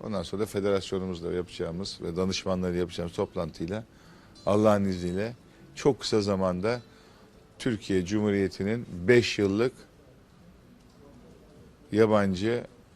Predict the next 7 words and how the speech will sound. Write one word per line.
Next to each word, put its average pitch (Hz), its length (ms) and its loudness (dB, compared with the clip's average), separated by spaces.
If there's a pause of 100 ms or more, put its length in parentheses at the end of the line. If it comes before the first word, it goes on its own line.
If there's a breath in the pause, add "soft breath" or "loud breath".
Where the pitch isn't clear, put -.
(480)
oyuncu 101 480 0
kuralını 101 540 -2 (680)
geliştirip 95 500 -2 (520)
önümüzdeki 95 420 -2
sezondan 85 440 -6
itibaren 85 520 -8 (200)
uygulamaya 92 600 -4